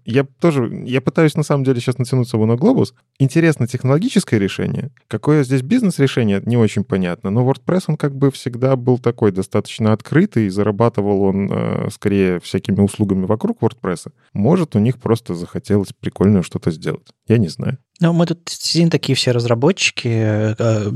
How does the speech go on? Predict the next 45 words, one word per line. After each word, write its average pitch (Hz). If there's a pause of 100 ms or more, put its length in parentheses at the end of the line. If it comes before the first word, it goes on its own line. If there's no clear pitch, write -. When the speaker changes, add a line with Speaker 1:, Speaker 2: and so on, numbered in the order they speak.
Speaker 2:
пишем 117
кастомный 110
код, -
не 110
знаю, 104
P -
H -
P -
на 107
завтрак, 120
э, 104
нода, 110
но-, 117
нода 117
на 113
ужин. 147 (160)
А 104
что -
там, 104
что -
там 120
на 113
обед, 139
даже 110
страшно 143
представить. -
И 127 (120)
забываем 131
про 131
то, 135
что 113
есть 127
всякие, 101 (180)
до 120
сих -
пор 117
куча -
хостингов 117
для 117
WordPress, 117 (220)
которые 127
дают 113
тебе 113
просто -
кнопку, 123